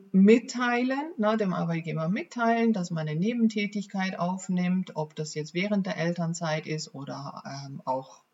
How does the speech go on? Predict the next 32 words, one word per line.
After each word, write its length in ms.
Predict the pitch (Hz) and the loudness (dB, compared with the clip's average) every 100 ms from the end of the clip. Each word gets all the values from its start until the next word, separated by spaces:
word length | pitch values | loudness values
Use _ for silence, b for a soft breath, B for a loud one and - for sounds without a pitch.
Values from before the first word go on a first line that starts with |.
| - | -12
so 240 | 147 175 | -4 -2
ganz 280 | 170 160 170 | 0 0 -2
normal 360 | 139 143 190 226 | -2 0 2 2
im 100 | 185 | 2
Arbeitsverhältnis. 1040 | 175 180 170 - 175 165 170 - 170 175 - B B B B | 2 2 0 0 0 0 0 2 2 2 -4 B B B B
Und 160 | 180 175 | 4 6
das 160 | 170 | 4
ist 180 | 180 185 | 2 2
auch 320 | 160 170 170 - | 2 2 0 -10
weiter 460 | 160 156 170 175 175 | -6 2 2 4 2
nicht 260 | 170 175 - | 4 2 0
problematisch, 1000 | 165 156 156 151 160 214 - 175 175 165 | -6 -4 -4 -2 0 -2 0 0 0 0
weil 180 | 156 | -2
solang's 500 | 165 160 160 214 285 | -2 -2 -2 -2 -4
keine 280 | - 180 170 | -4 -2 -2
Konkurrenztätigkeit 1400 | 170 170 165 170 190 285 - 202 196 190 - 175 165 170 | -2 -4 -4 -4 -4 -4 -4 -4 -4 -8 -8 -6 -4 -4
ist, 400 | 147 151 151 - B B B B B B _ _ _ - | -4 -4 -6 -10 B B B B B B _ _ _ -4
gibt 300 | 214 - 202 | -4 -4 -8
es 160 | 190 | -8
da 200 | - 160 | -6 -6
vom 220 | 175 180 160 | -4 -2 -2
Arbeitgeber 680 | 147 160 165 - 160 160 - | -2 -2 -2 -2 -2 -2 -6
auch 200 | 160 170 | -6 -4
nicht 200 | 165 - | -6 -4
viel 200 | 175 180 | -4 -4
zu 160 | 202 | -4
sagen. 580 | 196 220 294 190 143 143 - | -4 -4 -4 -6 -8 -12 -8
Vor 240 | - 170 | -4 0
allem, 280 | 180 196 185 | 2 4 4
wenn's 260 | 165 170 - | 2 0 0
eine, 420 | 156 156 156 151 - | 0 0 -2 -6 -8
äh, 260 | 147 143 | -6 -6